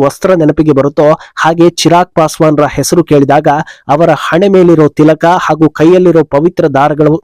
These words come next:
ನೆನಪಿಗೆ ಬರುವ ಮಟ್ಟಿಗೆ ಅವರ ಅಪಿಯರೆನ್ಸ್ ಎಲ್ಲರನ್ನ ಸೆಳೀತಾ ಇದೆ.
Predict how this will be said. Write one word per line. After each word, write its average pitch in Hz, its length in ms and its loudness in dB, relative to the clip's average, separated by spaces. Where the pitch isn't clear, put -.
ನೆನಪಿಗೆ 170 400 0
ಬರುವ 151 280 2
ಮಟ್ಟಿಗೆ 147 400 -2
ಅವರ 202 240 2
ಅಪಿಯರೆನ್ಸ್ 180 760 0
ಎಲ್ಲರನ್ನ 160 540 2
ಸೆಳೀತಾ 147 500 0
ಇದೆ. 127 220 -6